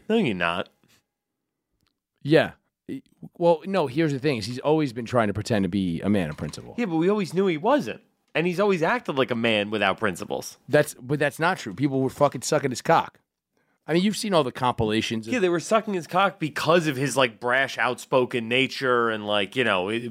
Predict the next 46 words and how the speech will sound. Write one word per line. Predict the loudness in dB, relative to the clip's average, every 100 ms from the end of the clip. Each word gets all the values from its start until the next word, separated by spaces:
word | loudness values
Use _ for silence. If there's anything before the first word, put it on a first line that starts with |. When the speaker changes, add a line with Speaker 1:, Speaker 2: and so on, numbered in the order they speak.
| -8
Speaker 1:
playing | -2 -2 0
by | 0 0
his | 0
own | -2 -4 -2
rules | 0 2 2 -2 -2
and | -6 -8 -16 -12
standing | -4 0 0 0
up | 0
to | -2
Trump | -8 -2 0 0
and | -4 -4
taking | -2 -2 -6
powers | -2 0 0 -2
that | -4
he | -6
probably | 0 0 0
didn't | -2 -4 -4
have | 0 0 0
as | -2
a |
governor | 0 0 2 0 0 -2 _ _ _ _ -4
'cause | 0
it | 0 0
was | -2
the | -2
right | 2 0 0 0
thing | 0 0
to | -2
do. | 0 2 0 -2 _ _ _ _ _
Speaker 2:
Dude, | -4 -4 -2
I | -6
think | -2 -2
if | -2
he | 0 0
just | 0 -6 -16 -20 -8
goes | -4 -2 -2
alt-right | 0 0 0 -2 -2 -4 -10 -20 -18 -18 -18 _ -6
and | -2 0
runs | 0 0 -2
third | -2 -4 -4
party, | -4 -2 -4 -8 _ _ _ _ _ _ _ _ _ -8
it's | -8 -6
the | -8
funniest | -4 -4 -2 -4 -8
possible | -6 -6 -6 -10 -14
scenario. | -12 -14 -14 -18